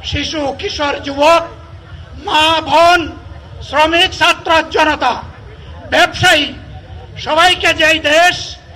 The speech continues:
যেই সংবিধান, যেই রাষ্ট্র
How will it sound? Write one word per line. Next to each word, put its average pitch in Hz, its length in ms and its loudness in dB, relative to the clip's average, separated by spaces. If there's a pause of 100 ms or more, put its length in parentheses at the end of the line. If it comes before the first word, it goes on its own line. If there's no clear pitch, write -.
(340)
যেই 330 200 -2
সংবিধান, 349 760 2 (580)
যেই 370 220 2
রাষ্ট্র 311 600 2